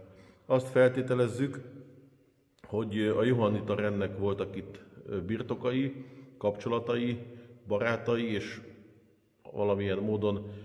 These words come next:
ajándékozásképpen, ö, adományozásképpen került valamelyik,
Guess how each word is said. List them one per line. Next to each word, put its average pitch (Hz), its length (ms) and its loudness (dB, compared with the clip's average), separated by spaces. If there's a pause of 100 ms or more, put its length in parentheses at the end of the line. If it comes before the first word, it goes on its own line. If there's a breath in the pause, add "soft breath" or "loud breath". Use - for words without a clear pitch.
(180 loud breath)
ajándékozásképpen, 101 1700 0 (440 loud breath)
ö, 98 100 -4
adományozásképpen 101 1160 0
került 95 420 -2
valamelyik, 92 560 0